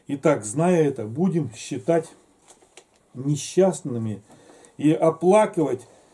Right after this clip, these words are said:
не обижаемых и оскорбляемых, а делающих другим обиды и оскорбления. Эти-то люди наиболее страдают – потому что они вооружают против себя Бога, отверзают уста тысяч обвинителей,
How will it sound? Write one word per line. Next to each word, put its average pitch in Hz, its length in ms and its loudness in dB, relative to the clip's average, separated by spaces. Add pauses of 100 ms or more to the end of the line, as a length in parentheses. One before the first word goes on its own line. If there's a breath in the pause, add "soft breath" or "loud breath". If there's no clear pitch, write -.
(140 soft breath)
не 180 200 2
обижаемых 190 920 4
и 196 60 0
оскорбляемых, 160 920 2
а 123 120 -2
делающих 143 720 0
другим 113 400 -6
обиды 117 420 -6
и 135 380 -10
оскорбления. 104 880 -8 (680 soft breath)
Эти-то 196 480 0
люди 175 320 0
наиболее 123 640 -2
страдают – 117 600 -2 (460 soft breath)
потому 156 340 -2
что 135 220 2
они 143 260 0
вооружают 117 800 0
против 160 380 -6
себя 135 280 -2
Бога, 123 640 2 (720 loud breath)
отверзают 143 720 0
уста 131 460 0 (280)
тысяч 180 400 -4
обвинителей, 135 760 -4